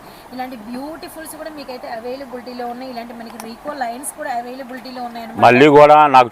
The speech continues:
Speaker 2: చిన్న రిక్వెస్ట్ వస్తుంది.
Speaker 1: ఓకేనా?
Speaker 2: అది రిక్వెస్ట్ అంటారు,
Speaker 1: మ్మ్.
Speaker 2: అది దౌర్జన్యం అంటారు,
Speaker 1: <laughs>
Speaker 2: అది మీ ఇష్టమే.
Speaker 1: ఓకే,
Speaker 2: నా,
Speaker 1: కస్టమర్లకే.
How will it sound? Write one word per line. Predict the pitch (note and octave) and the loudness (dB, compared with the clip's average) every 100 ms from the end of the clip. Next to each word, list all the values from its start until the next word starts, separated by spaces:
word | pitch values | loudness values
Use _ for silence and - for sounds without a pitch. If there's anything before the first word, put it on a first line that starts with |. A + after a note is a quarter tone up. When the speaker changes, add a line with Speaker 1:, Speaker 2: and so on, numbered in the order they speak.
| - | -2
Speaker 2:
చిన్న | A#2 C3+ C3+ C3+ | 0 6 6 6
రిక్వెస్ట్ | A#2 - C#3+ A#2+ A#2+ | 2 0 0 2 2
వస్తుంది. | G#2+ A2+ G#2+ B2 C3+ B3+ | 0 -2 0 0 -2 -6
Speaker 1:
ఓకేనా? | B3 B3 A3 C#4+ F#4+ - - - - - | -12 -14 -14 -16 -18 -20 -20 -20 -8 0
Speaker 2:
అది | - A#2 A2+ | 2 2 0
రిక్వెస్ట్ | G#2 C3 - | 2 0 2
అంటారు, | B2 A2+ A#2+ A#2+ B2 B2+ - | 2 4 6 6 6 2 -4
Speaker 1:
మ్మ్. | - - - | -20 -20 -2
Speaker 2:
అది | G2 G2 G#2+ G2+ | 0 4 2 4
దౌర్జన్యం | G2+ G#2 A#2 A2+ A2 | 4 6 6 4 4
అంటారు, | G2+ G2+ G2 G2+ G#2 C#4 | 4 4 6 4 0 -8
Speaker 1:
<laughs> | - - | -10 -4
Speaker 2:
అది | G#2 G2+ | -2 -2
మీ | F#2+ G#2+ | -2 -4
ఇష్టమే. | G2+ B2 G#2+ F2+ - C#4 | -2 -2 -2 -4 -8 -14
Speaker 1:
ఓకే, | C#4+ C4+ C4+ | -12 -12 2
Speaker 2:
నా, | A3 | 2
Speaker 1:
కస్టమర్లకే. | A3+ A#3+ A3 A3 A3 | 2 -4 -18 -18 -18